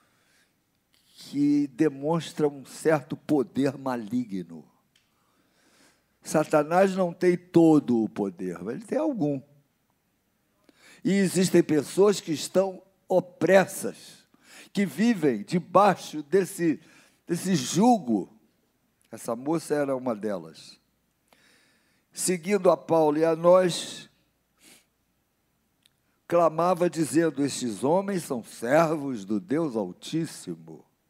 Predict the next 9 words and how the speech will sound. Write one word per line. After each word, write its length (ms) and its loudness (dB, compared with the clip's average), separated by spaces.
e 100 4
vos 340 2
anunciam 760 -2
o 60 -12
caminho 540 -2
da 160 -4
salvação." 800 -2
Olha 220 2
só, 460 -6